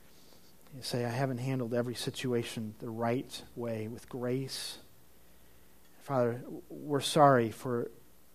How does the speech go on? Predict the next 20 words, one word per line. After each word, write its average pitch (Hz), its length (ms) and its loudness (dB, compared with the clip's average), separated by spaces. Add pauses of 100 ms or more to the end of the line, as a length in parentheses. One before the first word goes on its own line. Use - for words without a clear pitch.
living 139 400 4
out 120 140 2
of 110 80 -4
fear 135 560 0
and 117 200 -4
living 139 340 4
that, 120 200 -4 (880)
like 131 300 -6
we, 143 200 0
we're 143 160 -2
gonna 143 160 2
be 135 140 2
unclean 139 560 2
if 120 180 -6
we 127 60 -6
come 135 200 -4
in 123 80 -4
contact 127 540 -4
with 123 80 -10
someone. 110 460 -6